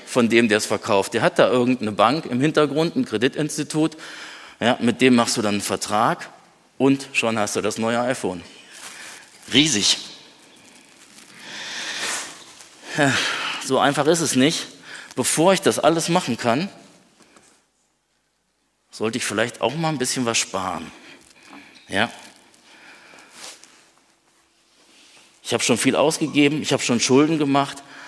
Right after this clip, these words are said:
aber irgendwo muss ich doch noch mal eine kleine Reserve haben.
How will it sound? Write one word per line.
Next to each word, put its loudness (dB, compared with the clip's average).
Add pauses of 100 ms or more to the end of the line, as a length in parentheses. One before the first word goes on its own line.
(120)
aber 0
irgendwo 2 (100)
muss 2
ich -2
doch -2
noch -2
mal 2
eine -2
kleine 2
Reserve 2
haben. 0